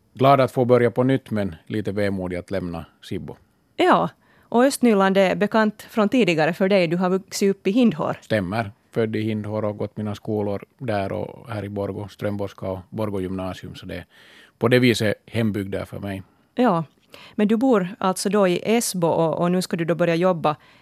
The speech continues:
Speaker 2: som direktör vid Utbildningsstyrelsens svenska enhet. Ehm, du ska då utveckla utbildning och, och småbarnspedagogik där. Vad var det som lockade dig dit till det här nya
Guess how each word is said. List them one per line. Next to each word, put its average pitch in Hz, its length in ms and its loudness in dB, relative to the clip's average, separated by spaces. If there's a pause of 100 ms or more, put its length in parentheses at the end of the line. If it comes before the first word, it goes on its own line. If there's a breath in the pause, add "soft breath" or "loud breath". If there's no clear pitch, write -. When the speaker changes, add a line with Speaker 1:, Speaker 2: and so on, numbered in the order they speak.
Speaker 2:
som 180 320 2
direktör 226 600 2
vid 165 160 2
Utbildningsstyrelsens 170 1040 0
svenska 202 540 0
enhet. 160 640 0 (340 soft breath)
Ehm, 165 360 0 (120)
du 190 180 -2
ska - 140 0
då 220 180 2
utveckla 196 320 0
utbildning 165 580 2
och, 151 140 2
och 165 140 -4
småbarnspedagogik 160 1300 0
där. 165 240 0
Vad 208 140 2
var 202 80 2
det 170 80 2
som 160 220 -4
lockade 180 500 -4
dig 156 80 -2
dit 165 220 -4
till 160 100 -8
det 160 60 -8
här 170 100 -6
nya 175 300 -4